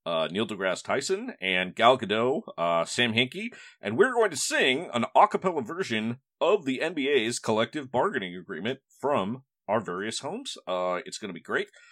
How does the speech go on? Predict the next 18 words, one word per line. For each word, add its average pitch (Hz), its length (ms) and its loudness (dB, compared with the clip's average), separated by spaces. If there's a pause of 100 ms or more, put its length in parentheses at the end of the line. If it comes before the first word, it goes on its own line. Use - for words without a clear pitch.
(180)
Uh, 90 200 -2
Neil 131 320 0
will 98 220 -4
break 113 320 -4
in 120 260 -4
periodically 107 760 -2
to 127 100 -8
explain 98 360 -4
that 104 140 -8
the 90 200 -10
salary 104 360 -2
cap 117 320 0
is 90 140 -12
not 92 300 -2
a 85 320 -10 (160)
literal 120 540 -2 (200)
head 87 220 -10
covering, 104 440 -8